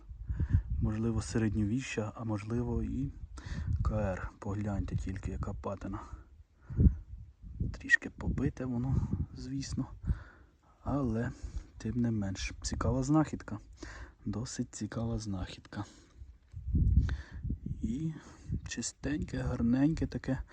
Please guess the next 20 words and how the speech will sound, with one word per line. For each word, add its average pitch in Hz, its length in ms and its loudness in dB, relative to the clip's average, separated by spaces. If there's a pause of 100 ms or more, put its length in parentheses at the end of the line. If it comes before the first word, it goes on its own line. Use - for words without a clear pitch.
(340)
гладесеньке 120 920 6
воно. 110 320 2 (880)
Ну... 107 280 -2 (1200)
Такі 131 260 -4
теж 110 420 -2 (1160)
у - 20 -6
нас 113 420 -4 (100)
не 120 140 0
часто - 440 -6 (300)
трапляються. 110 760 -4 (640)
Але 208 340 0 (600)
час - 300 -2
від 151 140 -8
часу 127 340 -2 (100)
щось - 360 -10
ось - 140 -8
таке - 280 -10 (180)
можна 101 380 0
знайти. - 480 -2 (840)
Класно. - 520 -4